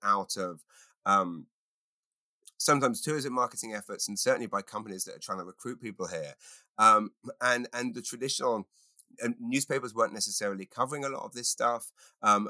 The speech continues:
of course, the national media across Canada tends to ignore, uh, this side of the region completely. I mean,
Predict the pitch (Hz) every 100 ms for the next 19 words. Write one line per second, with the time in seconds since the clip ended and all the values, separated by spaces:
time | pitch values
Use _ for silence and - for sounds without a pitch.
0 | - 110 - 117 - 101 107 123 - 123
1 | 101 104 98 95 90 - 95 - 98 90
2 | 90 - 92 90 - - 90 95 95 104
3 | 104 104 - - _ 101 98 104 107 107
4 | - 104 95 98 101 - 98 95 98 95
5 | 92 90 87 85 92 95 87 107 117 92